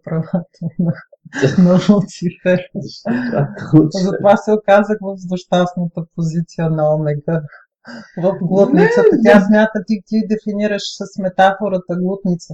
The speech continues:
Speaker 1: форма, докато аз я определям като гнездо.
Speaker 2: Не бих казал, че си Омега.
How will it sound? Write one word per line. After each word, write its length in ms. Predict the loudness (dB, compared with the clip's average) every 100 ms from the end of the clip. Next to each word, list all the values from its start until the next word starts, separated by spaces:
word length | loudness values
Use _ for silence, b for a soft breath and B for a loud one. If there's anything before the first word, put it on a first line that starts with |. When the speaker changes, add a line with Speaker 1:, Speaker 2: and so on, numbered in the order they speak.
| -10
Speaker 1:
форма, 360 | -6 -6 -6 -8 -10
докато 360 | -12 -12 -4
аз 200 | -2 -2 -6 -10
я 140 | -6 -2 0 0 -2
определям 840 | -4 -6 -8 -10 -14 -6 -6 -6 -12 -14
като 260 | _ -18 -14
гнездо. 360 | -14 -14 -16 -18 _ _ _
Speaker 2:
Не 340 | 2 2 4 2
бих 240 | 0 -8 -8
казал, 340 | -8 -6 -6 -10
че 100 | -12 -10 -4
си 80 |
Омега. 520 | -2 -2 -2 -2 -2